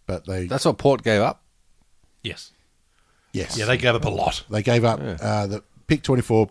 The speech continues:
Speaker 1: uh, but they got pick nine back, and they got pick something else back.
Speaker 2: I'm sure they used it well.
Speaker 1: <laughs> Andrew
Speaker 2: Not
Speaker 1: Moore.
Speaker 2: like the Vinnies of the fucking A F L.
Speaker 1: Yeah.
Speaker 2: Just give everything away.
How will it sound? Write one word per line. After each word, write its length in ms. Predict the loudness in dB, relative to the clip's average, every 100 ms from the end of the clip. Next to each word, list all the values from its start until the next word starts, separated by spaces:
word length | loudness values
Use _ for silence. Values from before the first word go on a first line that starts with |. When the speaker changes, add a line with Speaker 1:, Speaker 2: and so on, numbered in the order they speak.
| -2
Speaker 1:
uh, 60 | -2
but 80 |
they 80 | 2
got 180 | 0 0
pick 160 | -2 0
nine 360 | -2 0 -4 -12 -20 -10 -6
back, 240 | -6 -6
and 100 | -6
they 60 | -4
got 240 | -6 -8
pick 180 | -10 -12 _ -20 -20 -20 -20 -20 -12
something 220 | -10 -8
else 140 | -8
back. 180 | -8 -4
Speaker 2:
I'm 120 | -4
sure 180 | 0 2
they 80 | 2
used 140 | 2
it 60 | 0
well. 200 | 0 -2 -8 _ _ _
Speaker 1:
<laughs> 60 | -4 -2 0 -2 -6 -12 -20 -20 -20 -12 -10 -10 0
Andrew 180 | 2 6
Speaker 2:
Not 0 |
Speaker 1:
Moore. 100 | 8
Speaker 2:
like 100 | 8
the 80 | 4
Vinnies 480 | -2 2 4 4 2
of 120 | -2
the 60 | -4
fucking 320 | -4 -2 0
A 40 | 0
F 180 | 0 0
L. 200 | -2 -4 _
Speaker 1:
Yeah. 280 | -8 -6 -6
Speaker 2:
Just 140 | -8 -2
give 120 | 0
everything 220 | 0 0
away. 260 | 0 -2